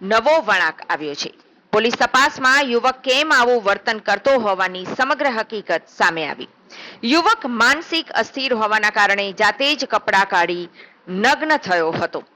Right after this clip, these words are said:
યુવકના પરિચિત એક શખ્સે યુવકમાં થયેલા બદલાવનું કારણ આપતા જણાવ્યું કે બાળક જન્મતાની સાથે જ ત્રણ વખત મૃત્યુ પામ્યા હોવાથી તે ભાંગી પડ્યો. ત્રણ ત્રણ વખત સંતાન ગુમાવતા યુવકની માનસિક સ્થિતિ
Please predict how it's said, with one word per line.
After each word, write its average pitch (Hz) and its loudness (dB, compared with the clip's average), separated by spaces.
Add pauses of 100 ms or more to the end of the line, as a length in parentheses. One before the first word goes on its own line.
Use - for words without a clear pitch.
(160)
યુવકના 214 2
પરિચિત 220 -2
એક 196 -4
શખ્સે 254 -2 (380)
યુવકમાં 302 2
થયેલા 247 0
બદલાવનું 214 0
કારણ 190 2
આપતા 185 -2
જણાવ્યું 226 0 (260)
કે 254 -2
બાળક 269 2
જન્મતાની 277 -2
સાથે 247 0
જ 247 -2
ત્રણ 247 2
વખત 220 -2
મૃત્યુ 214 -2
પામ્યા 190 0
હોવાથી 196 0
તે 175 -4 (120)
ભાંગી 165 -4
પડ્યો. - -6 (400)
ત્રણ 254 4
ત્રણ 226 2
વખત 214 0
સંતાન 202 0
ગુમાવતા 190 2 (300)
યુવકની 320 0
માનસિક 247 0
સ્થિતિ 208 -6